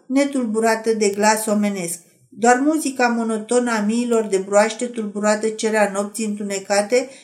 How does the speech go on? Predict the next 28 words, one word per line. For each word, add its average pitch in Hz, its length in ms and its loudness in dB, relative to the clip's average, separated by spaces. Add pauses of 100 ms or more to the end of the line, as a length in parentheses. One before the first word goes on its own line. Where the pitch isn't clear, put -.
(160)
ce 277 160 0
se 269 160 0
lăsa 247 520 2
încet, 240 320 -2
încet. 220 420 -2 (380)
Cerul 302 340 4
era 254 260 4
despicat 240 640 -2
spre 226 260 -4
răsărit 202 560 -2 (100)
de 233 120 0
două 254 300 2
raze 226 360 0
ce 233 160 -6
păreau 220 360 0
două 220 300 2
spițe. 196 580 -6 (300)
O 240 140 0
parte 269 360 2
a 254 80 2
bolții 240 460 2
era 220 240 2
sinilie, 214 800 -2 (260)
iar 240 260 2
cealaltă 247 760 0
de 220 140 0
culoarea 226 540 0
opalului. 196 760 0